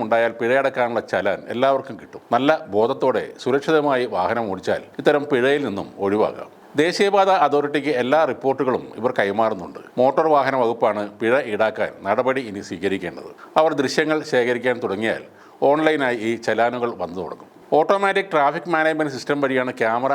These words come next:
നിരീക്ഷണം. തലപ്പാടി ചെങ്കള റീച്ചിൽ മഞ്ചേശ്വരത്താണ് ക്യാമറ കൺട്രോൾ റൂം പ്രവർത്തിക്കുന്നത്. വാഹനങ്ങളുടെ വേഗം, സീറ്റ് ബെൽറ്റ് മുതലായ സുരക്ഷാ മുൻകരുതൽ അനുവദനീയമല്ലാത്ത സ്ഥലങ്ങളിൽ മറ്റു വാഹനങ്ങളെ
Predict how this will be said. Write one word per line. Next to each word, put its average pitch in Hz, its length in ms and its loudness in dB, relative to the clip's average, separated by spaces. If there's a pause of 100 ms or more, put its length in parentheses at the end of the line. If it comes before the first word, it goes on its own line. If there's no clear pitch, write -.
(100)
നിരീക്ഷണം. 87 420 -14 (100)
തലപ്പാടി 156 440 4 (140)
ചെങ്കള 131 300 2 (140)
റീച്ചിൽ 113 320 -2 (240)
മഞ്ചേശ്വരത്താണ് 147 720 0 (200)
ക്യാമറ 127 320 2 (200)
കൺട്രോൾ 123 440 0
റൂം 135 200 -2
പ്രവർത്തിക്കുന്നത്. 90 580 -8 (220)
വാഹനങ്ങളുടെ 202 480 4 (100)
വേഗം, 151 340 4 (220)
സീറ്റ് 147 360 2
ബെൽറ്റ് 175 340 2
മുതലായ 139 320 2 (120)
സുരക്ഷാ 135 420 2 (140)
മുൻകരുതൽ 120 480 -2 (280)
അനുവദനീയമല്ലാത്ത 156 880 2
സ്ഥലങ്ങളിൽ 117 420 -2 (220)
മറ്റു 139 220 0
വാഹനങ്ങളെ 147 420 0